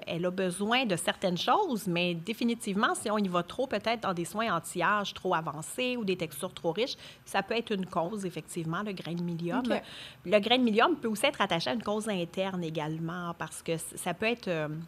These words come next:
Speaker 1: sais, quelque chose que notre corps élimine et qui reste là.
Speaker 2: Hmm.
Speaker 1: Puis la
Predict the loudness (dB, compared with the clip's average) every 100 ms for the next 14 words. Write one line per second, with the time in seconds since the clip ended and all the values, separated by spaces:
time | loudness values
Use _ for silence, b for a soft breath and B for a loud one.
0 | -12 -2 0 0 0 -2 -2 -4 0 8
1 | 10 8 6 0 0 0 -2 -4 -4 -6
2 | -4 -4 -6 -2 2 2 4 2 0 B
3 | B B B -2 -2 -8 -20 -4 0 6
4 | 6